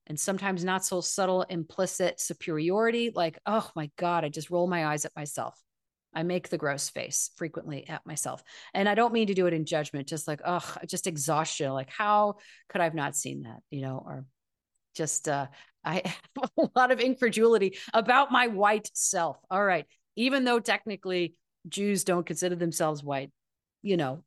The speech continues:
uh, I'm not that involved. I'm Jewish adjacent. So I,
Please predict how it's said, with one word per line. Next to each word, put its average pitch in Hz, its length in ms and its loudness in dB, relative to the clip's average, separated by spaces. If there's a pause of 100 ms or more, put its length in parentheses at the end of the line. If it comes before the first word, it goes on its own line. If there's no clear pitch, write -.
uh, 139 320 0 (240)
I'm 170 160 0
not 151 280 0
that 139 160 0
involved. 143 480 -6
I'm 139 160 -10
Jewish 147 320 -12
adjacent. 143 520 -18
So 127 320 -10
I, 139 100 -12